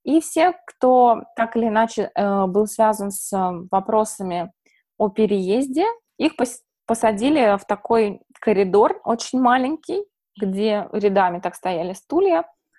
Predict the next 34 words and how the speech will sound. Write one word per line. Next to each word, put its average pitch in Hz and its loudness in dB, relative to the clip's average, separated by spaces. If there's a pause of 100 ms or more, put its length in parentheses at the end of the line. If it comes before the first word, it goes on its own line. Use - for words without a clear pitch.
(100)
там 240 0
не 226 2
было 208 0
ни 208 -2
часов, 277 0 (160)
ничего. 202 -4 (400)
То - -8
есть 202 -12
мы 208 -4
просто - -2
сидели 214 0
и - -4
ждали, 214 0
пока - -2
по 202 -2
громкой 202 -4
связи 285 -2 (360)
нас 214 -2
вызовут. 160 -4 (200)
И, 233 -8
значит, 226 -8
мы 233 -4
сидим, 233 -6
ждём, 233 -4
ждём, 294 -2
и 269 -6
тут 302 -6
называют 240 0
мою 202 -4
фамилию, 311 -2
мы 254 -6
заходим 240 -2
к - -20 (100)
консулу. 277 -4